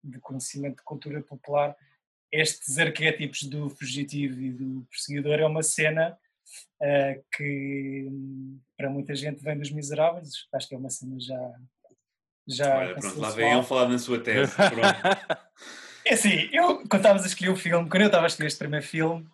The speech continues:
Speaker 1: estava a ver o que é que tinha passado na televisão, para ser fácil para todos de aceder.
Speaker 2: Acho muito
Speaker 1: Vim a
Speaker 2: bem.
Speaker 1: concluir depois que os dois fugitivos que eu vi na merda desta semana da Vox, nenhum deles era o fugitivo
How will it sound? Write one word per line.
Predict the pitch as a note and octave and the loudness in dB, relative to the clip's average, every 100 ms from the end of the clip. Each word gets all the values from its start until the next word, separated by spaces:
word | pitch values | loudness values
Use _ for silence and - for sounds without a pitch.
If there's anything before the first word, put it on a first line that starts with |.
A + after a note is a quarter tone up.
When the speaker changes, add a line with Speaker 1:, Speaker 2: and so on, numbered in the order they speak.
| - | -18
Speaker 1:
estava | - E3 D#3+ | 4 6 8
a | D#3+ | 6
ver | D#3+ D#3 | 6 2
o | D#3 | 2
que | |
é | F3 | -4
que | - | -4
tinha | D#3+ D#3 | -6 -4
passado | E3 D#3+ C3+ | -2 0 -2
na | C3+ | -6
televisão, | D3 D#3+ D#3 F#3+ | -10 0 6 6
para | F#3+ | 4
ser | D#3+ D3+ | -2 -2
fácil | D3 C3+ - | 0 0 -4
para | - C#3+ | -10 -12
todos | D3+ D3 B2+ - | -8 -8 -8 -10
de | - D3 C#3+ | -10 -10 -6
aceder. | D3 - D3+ F3 A3+ - - | -2 -2 4 6 4 -2 -18
Speaker 2:
Acho | G2+ - | -16 -12
muito | A#2+ | -2
Speaker 1:
Vim | G3+ | 0
a | G3 | 6
Speaker 2:
bem. | |
Speaker 1:
concluir | G3 G3 G3 G3 G3+ | 6 6 6 6 4
depois | - F3+ F#3+ - | 4 6 6 6
que | - E3+ D#3 C3 B2+ | 0 -2 -2 -4 -8
os | F#3+ C3+ | -8 -4
dois | C#3+ G3+ G3 | 4 6 6
fugitivos | - D3+ D#3+ F3+ D3+ | 0 -6 -6 -4 -4
que | - | -4
eu | D#3 | -2
vi | E3 D#3+ | 0 0
na | D3 D3 | 0 0
merda | D#3+ E3 D#3+ | 4 4 4
desta | D#3+ E3 E3 | 2 0 -2
semana | D#3 - D#3+ D#3 D3 | -6 2 4 4 2
da | D3+ | 2
Vox, | C#3 D#3 D#3 - - - _ _ _ | 6 6 4 -2 -10 -14 _ _ _
nenhum | E3 F#3 G#3 | 0 6 8
deles | F#3 F3+ - | 8 6 8
era | E3+ | 6
o | |
fugitivo | E3 - D3+ D3+ C#3 | 4 -2 -6 -6 -8